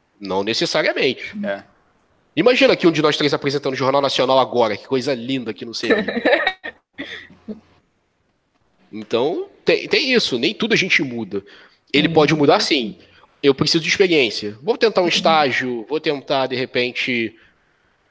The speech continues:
Speaker 1: é, conhecer pessoas no meio.
Speaker 2: Aí que
Speaker 1: Talvez
Speaker 2: tá.
Speaker 1: a
Speaker 2: Ele vai, ele vai, ele pode chegar lá. Só que, assim, ele tem que entender que existe um, uma trilha, né, que ele tem que seguir.
Speaker 3: Sim.
Speaker 2: Ele é, ele nunca teve experiência, ele quer ser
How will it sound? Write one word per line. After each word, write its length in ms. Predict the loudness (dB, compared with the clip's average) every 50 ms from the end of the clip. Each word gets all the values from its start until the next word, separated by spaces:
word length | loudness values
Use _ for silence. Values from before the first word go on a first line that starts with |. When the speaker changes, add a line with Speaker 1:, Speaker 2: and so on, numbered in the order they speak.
| _ _ _ -2
Speaker 1:
é, 240 | 0 2 2 2 2
conhecer 460 | 2 2 2 2 2 2 0 0 0
pessoas 400 | 0 0 0 0 0 0 0 0
no 80 | 0
meio. 720 | 2 2 2 4 4 2 0 -2 -4 -6 -6 -6 -6 -8 -12 _ _ _ -20 -20 -20 _ _ _ _ _ _ _
Speaker 2:
Aí 180 | -4 -4 -4 -2
que 60 | -2
Speaker 1:
Talvez 220 | 0 2 2 2 2
Speaker 2:
tá. 80 | 0
Speaker 1:
a 60 | -2 -6
Speaker 2:
Ele 140 | -14 -14 -10
vai, 140 | -10 -8 -8
ele 140 | -6 -4 -2
vai, 180 | 0 0 0 -2
ele 100 | -6 -8
pode 240 | -6 -8 -6 -8
chegar 220 | -8 -8 -4 -4 -2
lá. 260 | -2 -4 -6 -8 -14 _ _ _ _ _ _ _ _ _ _ _ _ _
Só 140 | -20 -20 -20
que, 120 | -20 -18
assim, 200 | -18 -16 -16 -16
ele 100 | -18 -16
tem 120 | -16 -18 -16
que 60 | -14
entender 220 | -12 -10 -8 -8
que 100 | -8 -8 -8
existe 240 | -10 -10 -10 -10 -10
um, 60 | -10
uma 260 | -8 -6 -6 -6 -6
trilha, 460 | -6 -8 -8 -6 -6 -4 -4 -4 -6
né, 120 | -6 -8 -10
que 100 | -12 -14
ele 60 | -14
tem 120 | -14 -14
que 80 | -14 -12
seguir. 300 | -12 -10 -8 -8 -8 -8
Speaker 3:
Sim. 420 | -8 -8 -8 -8 -10 -12 -16 -18 -14
Speaker 2:
Ele 120 | -10 -8 -6
é, 60 | -6
ele 200 | -8 -8 -8 -8
nunca 180 | -6 -4 -4 -2
teve 120 | -2 -4
experiência, 600 | -6 -6 -6 -6 -4 -4 -4 -6 -6 -8 -12 -14
ele 100 | -14 -14
quer 220 | -12 -10 -8 -8 -8
ser 160 | -10 -14